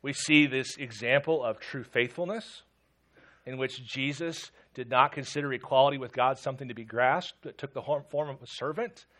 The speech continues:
got off the throne, and went out into the work of God. And we see how all of the no's issued to him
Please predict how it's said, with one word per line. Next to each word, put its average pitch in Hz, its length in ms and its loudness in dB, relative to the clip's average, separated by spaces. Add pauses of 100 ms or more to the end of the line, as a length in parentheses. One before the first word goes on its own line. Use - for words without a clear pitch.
(380)
got 143 280 6
off 165 320 12
the 196 100 0
throne, 208 600 10 (1400)
and 127 180 -10
went 135 220 -10
out 156 360 6
into 160 380 -8
the 151 80 -6
work 139 260 -4
of 143 80 -14
God. 160 380 2 (1800)
And 127 160 -8
we 120 80 -12
see 156 480 -10
how 110 540 0 (760)
all 143 420 6
of 123 200 -6
the 120 100 -10
no's 120 840 -6
issued 117 340 -12
to 110 100 -10
him 95 320 -12